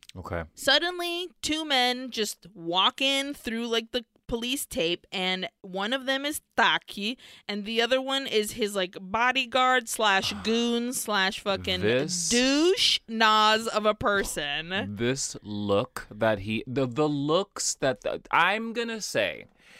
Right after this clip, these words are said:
Speaker 1: this man dressed himself for this movie. Because
Speaker 2: Oh,
Speaker 1: he comes
Speaker 2: totally.
Speaker 1: in, he went up to the costume designer, was like,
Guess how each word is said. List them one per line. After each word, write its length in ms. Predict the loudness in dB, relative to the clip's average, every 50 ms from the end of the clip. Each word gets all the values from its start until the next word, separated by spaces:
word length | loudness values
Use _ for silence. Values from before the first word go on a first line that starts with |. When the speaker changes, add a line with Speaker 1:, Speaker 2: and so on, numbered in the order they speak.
| -20 -20 -20 _ -14 -8
Speaker 1:
this 380 | 0 2 2 4 2 0 -2
man 300 | 2 4 4 4 4 2
dressed 340 | 2 4 2 2 2 0 -6
himself 480 | -8 -8 -8 -6 -4 -2 -2 -2 -4 -8
for 120 | -10 -12
this 280 | -10 -10 -10 -10 -12 -14
movie. 420 | -12 -14 -12 -8 -8 -8 -8 -8 _ -18 -16 -4 2
Because 280 | 6 8 8 8 8 8
Speaker 2:
Oh, 20 |
Speaker 1:
he 120 | 6 4 4
comes 480 | 4 4 6 8 6 6 6 2 2
Speaker 2:
totally. 120 | 4 4 6 6 6
Speaker 1:
in, 100 | 4 2
he 300 | 0 -2 0 2 2 4
went 200 | 4 2 2 4 2
up 140 | 2 0 -2
to 140 | -4 -4
the 300 | -2 2 2 4 4 2 2 4
costume 400 | 4 4 4 4 2 -2 -2 -2
designer, 340 | -2 0 0 0 2 2
was 180 | 0 -2 0 2
like, 220 | 2 2 2 0